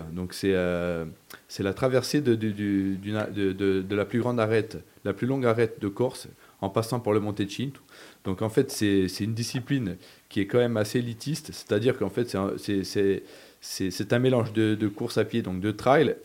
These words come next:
et de, d'alpi. Euh, en course d'arête, c'est-à-dire qu'on est vraiment sur du, du, du matériel vraiment light pour, euh, pour, pour, pour faire ce, pour faire ce tracé. On a eu beaucoup de reconnaissance, donc, euh, c'est une distance, euh, de soixante-dix kilomètres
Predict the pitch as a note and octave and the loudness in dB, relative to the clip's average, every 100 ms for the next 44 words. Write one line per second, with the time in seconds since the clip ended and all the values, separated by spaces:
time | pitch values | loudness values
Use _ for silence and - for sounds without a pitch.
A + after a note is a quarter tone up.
0 | C3 B2 A2+ A2 A2 G#2 G2+ A2 A2 E2+ | 2 2 4 6 6 6 4 2 0 -8
1 | - _ - - - - F2 E2+ E2+ B2+ | -14 _ -20 -20 -20 -6 -4 -2 -2 -2
2 | B2 A#2 G#2 F#2 C3 D3 - - G2+ A2 | 0 0 0 2 0 0 -4 -2 -2 -2
3 | G2+ G2 F2+ G#2 A#2+ A#2 - G2 F#2+ F2+ | -2 -2 0 2 2 0 -2 -2 -2 -2
4 | F#2 F#2 G2 F#2+ G2 G2 F2 F2+ F#2 F#2+ | -2 -2 -4 -4 -2 -2 -2 -6 -4 -2
5 | A#2 G#2 G2+ B2+ - - - - - - | 0 2 2 0 -4 -20 -20 -20 -18 -6
6 | G2 F#2 F2 F2 - F#2+ - - G#2 F#2+ | -2 0 0 -2 -4 -8 -10 -6 -2 -2
7 | - F#2+ A#2 - G#2 F#2 F2+ E2 - - | -2 -4 -4 -2 0 0 0 -4 -10 -6
8 | A2 G#2+ - F2+ - A#2+ B2+ - - - | -6 -4 -4 -4 -2 -2 -4 -14 -20 -12
9 | F#2+ F#2+ F#2 A2+ A#2+ A#2 G#2+ G#2+ G2 E2+ | -6 -2 2 2 2 0 -2 -2 -4 -4
10 | G2+ B2 - - F2+ F2+ - E2+ E2+ - | -4 -4 -6 -10 -8 -8 -4 -4 -4 -4
11 | G#2 A2 A#2 B2 A#2 - F#2+ F2+ F2+ F2+ | -4 -4 -2 0 0 0 -2 0 -2 -2
12 | G#2+ A2+ A#2 A2 G#2 F#2+ A#2+ B2 | -4 -4 -6 -4 -2 0 -2 -4